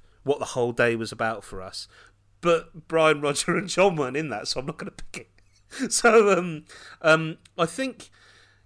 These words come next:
I think I'm also gonna go for We Are the Champions, actually, John. And the reason for that is it's the moment where all of them were out there, including Liza,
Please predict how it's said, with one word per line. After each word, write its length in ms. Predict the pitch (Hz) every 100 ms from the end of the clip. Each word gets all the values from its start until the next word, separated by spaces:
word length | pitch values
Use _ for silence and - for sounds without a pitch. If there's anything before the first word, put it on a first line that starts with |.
| - _ _ -
I 40 |
think 320 | 151 254 233 196
I'm 180 | 190 185
also 300 | 185 - 139
gonna 240 | 135 135
go 160 | 127 123
for 140 | -
We 140 | 127 127
Are 80 | 120
the 80 |
Champions, 500 | 120 151 156 - 92
actually, 280 | 92 - 92
John. 180 | 92 98 _ _ _ _ _ _ _ _ _ _ _ _ - - - -
And 160 | 131
the 80 | 143
reason 400 | 151 202 175 160
for 160 | - 110
that 240 | 107 101
is 540 | 107 104 104 104 - - -
it's 260 | 135 -
the 120 | - 143
moment 380 | 165 165 156
where 420 | 127 123 120 117 - _ _ _ _ _ -
all 340 | 185 185 175
of 160 | 143 -
them 180 | 107 98
were 160 | 92
out 220 | 85 -
there, 300 | 71 80 107 _ _ _ _ _ -
including 720 | 123 - 165 156 165 139 113
Liza, 540 | 98 92 82 90 95